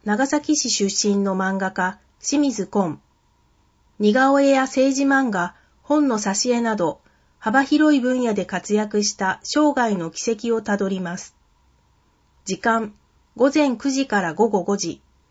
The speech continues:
場所、清水崑展示館。費用、小中学生五十円、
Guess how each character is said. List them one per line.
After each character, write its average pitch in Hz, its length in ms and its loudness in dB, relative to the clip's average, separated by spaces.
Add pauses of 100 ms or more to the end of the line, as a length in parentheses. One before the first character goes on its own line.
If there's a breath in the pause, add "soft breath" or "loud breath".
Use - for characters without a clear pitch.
(440)
場 196 140 -2
所、 233 360 -2 (200)
清 302 220 0
水 254 240 0
崑 220 320 0
展 233 320 0
示 254 160 -6
館。 180 260 -4 (760)
費 285 180 0
用、 220 340 0 (260)
小 294 300 0
中 294 240 0
学 285 240 -2
生 208 400 0
五 180 120 -4
十 247 300 -2
円、 170 260 -2